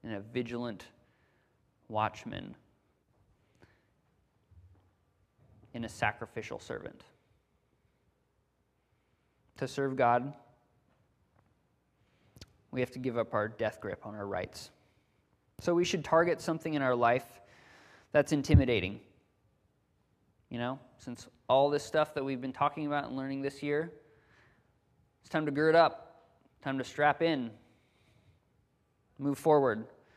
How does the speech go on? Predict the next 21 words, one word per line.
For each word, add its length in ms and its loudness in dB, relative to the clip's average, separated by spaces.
Target 360 4
something 320 -2
in 80 0
our 140 4
life 260 2
that's 220 -8
intimidating, 800 -4
something 360 -2
God 340 4
wants 360 -2
us 360 -2
to 100 -4
care 320 2
for 320 -4
selflessly, 800 0
with 200 -4
ownership, 640 2
but 120 2
not 280 0
for 320 0
us 460 2